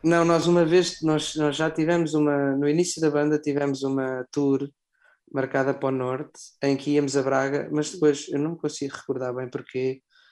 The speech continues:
mas o concerto teve de ser, eh, adiado ou cancelado por alguma razão que não me lembro. Ahm,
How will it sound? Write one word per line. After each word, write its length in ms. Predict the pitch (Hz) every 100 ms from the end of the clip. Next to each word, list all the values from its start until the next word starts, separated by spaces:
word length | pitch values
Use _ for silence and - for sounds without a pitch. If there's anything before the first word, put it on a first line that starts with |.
| _ _
mas 160 | 135 127
o 60 |
concerto 1200 | 135 139 135 - 135 135 139 135 135 135 135 131 -
teve 240 | 139 131
de 60 | -
ser, 460 | - - 131 131
eh, 340 | 131 131 131 127 - _ _ -
adiado 880 | 135 123 123 143 151 147 143 139 135
ou 180 | 139 131
cancelado 800 | 135 127 - 127 127 127 127 127 - _ _ _
por 100 | -
alguma 320 | 131 131 143 135
razão 320 | 139 135 127
que 100 | 139
não 100 | 131
me 120 | 127
lembro. 480 | 127 131 143 151 165 _ _ _ _ _ _
Ahm, 1080 | 143 135 135 131 131 127 127 127 127 127 131